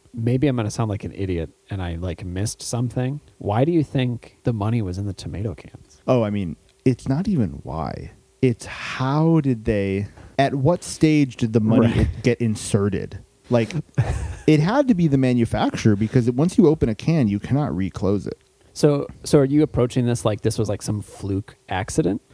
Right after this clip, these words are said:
Speaker 2: No, I'm saying
Speaker 1: Okay, but
Speaker 2: uh,
Speaker 1: why did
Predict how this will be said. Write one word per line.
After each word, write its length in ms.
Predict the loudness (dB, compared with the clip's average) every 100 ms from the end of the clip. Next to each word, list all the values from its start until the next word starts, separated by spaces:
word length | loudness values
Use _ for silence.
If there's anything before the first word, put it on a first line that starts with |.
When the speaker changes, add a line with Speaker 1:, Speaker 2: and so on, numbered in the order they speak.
| _ 0
Speaker 2:
No, 500 | 4 4 2 -2 -8 -2
I'm 240 | 2 2
saying 540 | 4 2 2 -2 -4 -6 _ -2
Speaker 1:
Okay, 160 | 2 4
but 100 | 2
Speaker 2:
uh, 40 |
Speaker 1:
why 640 | 0 -2 0 0 0 0 -4 -8 -4
did 260 | -2 -2